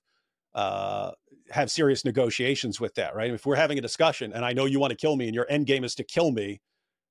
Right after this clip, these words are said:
then it's like, "Okay, what agreements are we gonna come up, come up with? Because everything that I agree to you with is just, you know, a, your ultimate goal is to exterminate me. So how do I even take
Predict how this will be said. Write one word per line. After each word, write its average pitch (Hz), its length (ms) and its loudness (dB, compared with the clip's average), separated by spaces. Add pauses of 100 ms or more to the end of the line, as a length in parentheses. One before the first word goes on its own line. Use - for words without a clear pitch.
then 135 160 8
it's 113 120 -4
like, 127 160 4
"Okay, 143 200 4
what 143 140 4
agreements 139 400 4
are 143 60 2
we 120 60 0
gonna 120 120 0
come 143 200 2
up, - 240 4
come 160 180 2
up 165 140 2
with? 101 180 -4
Because 113 320 -4 (260)
everything 139 640 0
that 117 240 -2
I 131 120 0
agree 120 320 0
to 143 120 -2
you 120 80 0
with 117 220 -2
is 117 320 -8
just, 143 340 0
you 123 140 -6
know, 117 260 0
a, 107 220 -4 (960)
your 127 420 0
ultimate 143 380 2
goal 147 240 4
is 110 140 -4
to 120 120 -2
exterminate 120 600 -2
me. 90 140 -12
So 104 300 -4
how 127 160 0
do 143 140 0
I 120 140 2
even 117 280 -4
take 127 340 -6